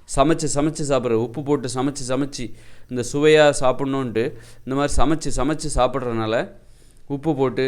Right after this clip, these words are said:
சாப்பிடக்கூடாத உணவுகளை சாப்பிட்றது, அம், அரிசி, கேழ்வரகு, கோதுமை, மாமிசம், மீன், முட்டை, தயிர், மோர், வெண்ணெய், நெய்,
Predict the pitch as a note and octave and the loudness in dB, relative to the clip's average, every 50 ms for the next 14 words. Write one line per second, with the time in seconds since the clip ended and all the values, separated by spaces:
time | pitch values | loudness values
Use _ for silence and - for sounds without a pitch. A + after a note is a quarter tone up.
0 | A#2+ G#2 - - - D3 D#3+ E3 E3+ E3+ E3 D#3+ D#3+ D#3+ E3 D#3 D#3 D3 C#3 C#3+ | -4 -6 -8 0 4 4 4 6 4 2 2 2 4 4 4 6 4 2 2 2
1 | D3+ D#3+ E3 D#3 D3+ D3 C#3 C3+ B2+ B2 B2 A2+ A2+ A2+ G#2 A#2 A#2+ - - - | 2 2 2 2 2 0 0 -2 -4 -4 -4 -4 -6 -4 -4 -6 -8 -8 -10 -16
2 | - - - - - - - - - - - - - C3+ C#3 C#3 C3 B2+ B2+ A#2+ | -20 -20 -20 -20 -20 -18 -18 -18 -20 -20 -14 -6 -2 2 2 4 4 2 2 4
3 | A2 B2+ C#3 C3+ - - D3 C3+ A2+ C3+ C3+ C3 C3 B2+ B2+ B2+ A2+ A#2+ B2+ B2 | 4 4 4 4 4 4 4 2 0 0 0 2 2 0 0 0 0 -2 -2 -2
4 | B2 B2 A#2+ A#2+ A#2+ B2 C3 C3 C3+ C3 A#2+ - B2+ A#2+ B2 C3 C3 C3 B2+ B2 | -2 -4 -2 0 2 2 2 2 0 -2 -4 -4 -6 -6 -4 -4 -4 -4 -4 -4
5 | B2 A#2 A#2 B2 A#2 - - A#2+ B2 B2 B2 B2 B2 B2 A#2 A2+ A#2 A#2+ B2 B2 | -4 -4 -4 -4 -4 -2 -2 -2 0 0 -2 -2 -4 -4 -2 -2 -2 -2 -2 -4
6 | A#2 A#2 A#2+ A#2 A#2 | -2 -2 -2 -2 -4